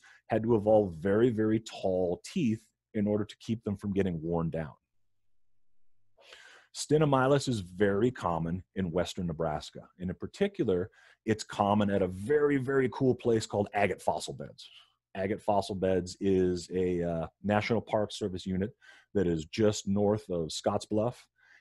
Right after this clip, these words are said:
and it records, uh, deposits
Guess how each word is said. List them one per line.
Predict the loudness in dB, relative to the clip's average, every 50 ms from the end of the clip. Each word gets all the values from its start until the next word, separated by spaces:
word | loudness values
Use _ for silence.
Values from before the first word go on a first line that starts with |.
| _ _ _ -4
and | 0 0 2 2 4 2
it | 2 0
records, | 0 0 -2 -2 -2 -4 -12 -18 -6 0 2 4 6 6 6 6 4 2 0 -4 -8 -12 -12 -16 _ _ _ _ _ _ _ _ -8
uh, | -6 -4 -4 -4 -4 -4 -4 -4 -6 -8 -12 _ _ _ _ _ _ _ _ _ _ -2
deposits | -2 -2 0 2 2 4 4 4 2 0 -4 -6 -8 -10